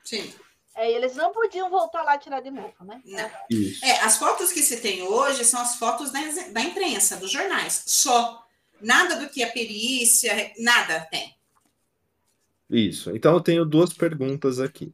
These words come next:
Speaker 3: tá?
Speaker 1: Tá.
Speaker 3: Primeiro, por que a polícia descartou a possibilidade de uma quarta pessoa no crime? Interrogação. Segunda, as fotos da cena do crime foram perdidas num acidente ou destruídas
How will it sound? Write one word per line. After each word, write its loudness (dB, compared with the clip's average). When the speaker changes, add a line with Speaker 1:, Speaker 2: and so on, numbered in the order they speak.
Speaker 3:
tá? 2
Speaker 1:
Tá. -12
Speaker 3:
Primeiro, 4
por 6
que 4
a 0
polícia 0
descartou 0
a -4
possibilidade 0
de -6
uma -4
quarta 0
pessoa -6
no -8
crime? -2
Interrogação. 0
Segunda, 4
as -2
fotos 4
da 6
cena 0
do 0
crime -2
foram 2
perdidas -2
num 0
acidente -6
ou 4
destruídas -2